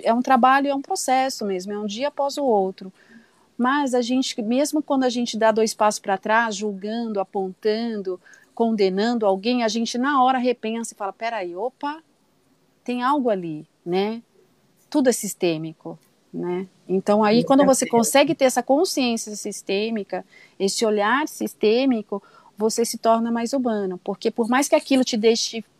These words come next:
Speaker 1: fora do controle por alguns minutos, rapidamente você volta pra ele de novo, olhando pra aquilo e falando, "Peraí, eu não posso julgar", né?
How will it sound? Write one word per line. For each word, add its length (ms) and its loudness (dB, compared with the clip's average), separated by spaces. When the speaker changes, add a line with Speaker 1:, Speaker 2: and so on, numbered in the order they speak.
Speaker 1:
fora 280 6
do 100 -8
controle 540 -2
por 180 -4
alguns 340 -4
minutos, 460 -4
rapidamente 840 -4
você 240 -6
volta 300 -2
pra 160 -6
ele 120 -4
de 120 -8
novo, 280 2
olhando 360 0
pra 160 0
aquilo 260 -4
e 60 -2
falando, 280 -4
"Peraí, 480 -2
eu 60 -8
não 100 -2
posso 320 4
julgar", 460 -4
né? 260 -6